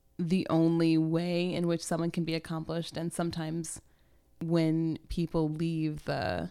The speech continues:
prescribed definition, they find something that's perhaps more meaningful.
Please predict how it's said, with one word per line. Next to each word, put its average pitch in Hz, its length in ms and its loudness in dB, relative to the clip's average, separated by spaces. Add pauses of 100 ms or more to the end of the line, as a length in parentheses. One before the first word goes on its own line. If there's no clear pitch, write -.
prescribed 156 760 -2
definition, 165 800 -4 (800)
they 180 160 2
find 170 500 -4
something 180 420 -2
that's - 520 -8
perhaps 170 380 -8
more 165 160 0
meaningful. 160 760 -4